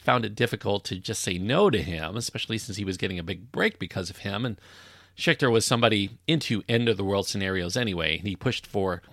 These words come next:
what would be a post-apocalyptic setting for no really apparent reason other than the fact that he thought it was cool.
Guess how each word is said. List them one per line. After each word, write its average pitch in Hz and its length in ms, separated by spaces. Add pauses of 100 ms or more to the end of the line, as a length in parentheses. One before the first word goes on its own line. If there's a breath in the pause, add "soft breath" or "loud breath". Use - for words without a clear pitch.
(100)
what 127 240
would 123 240
be 90 300
a 98 80
post-apocalyptic 95 1040 (220)
setting 80 480 (140)
for 107 180
no 107 400
really 131 340
apparent 98 380
reason 95 260
other 90 220
than 87 140
the 82 40
fact 98 220
that 82 120
he 110 120
thought 82 220
it 73 60
was 60 120
cool. 78 420